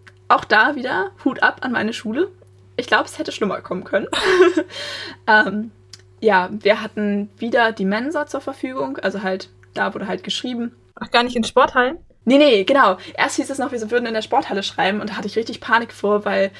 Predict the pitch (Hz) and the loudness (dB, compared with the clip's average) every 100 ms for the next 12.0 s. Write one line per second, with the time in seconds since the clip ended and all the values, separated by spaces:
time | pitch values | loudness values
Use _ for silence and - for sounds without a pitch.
0 | - - - 196 185 190 196 202 190 190 | -20 -18 0 4 4 2 -4 0 2 2
1 | - 185 202 220 - 202 - - - _ | 0 -2 0 0 -2 -4 -12 -20 -20 _
2 | _ _ - 202 202 202 208 - 202 196 | _ _ 2 6 6 4 -2 -2 2 2
3 | 180 190 - - - 208 - - 214 208 | 2 -2 -4 -16 -6 -6 -6 -2 2 2
4 | 208 - _ _ _ _ _ _ _ - | 2 -4 _ _ _ _ _ _ _ -14
5 | - 202 202 - 220 202 202 190 214 254 | 2 4 4 0 -2 0 0 -2 -2 -2
6 | - - - 233 208 180 180 202 214 202 | -4 -20 -6 0 2 2 0 2 2 2
7 | 196 196 - - - 214 226 208 208 196 | -2 -6 -16 -20 -2 -2 2 0 0 -8
8 | 214 196 233 262 - 196 208 202 - 190 | -2 2 2 2 0 -2 0 -6 -2 -2
9 | 190 185 - 196 190 - - - 190 190 | 2 0 0 -4 -4 -4 -12 -6 -4 -2
10 | 196 190 185 190 190 - 175 185 185 190 | 0 0 0 -2 -2 0 0 0 -2 -6
11 | 190 - 185 - 190 - - - - | -8 -6 -8 -6 -12 -8 -8 -8 -12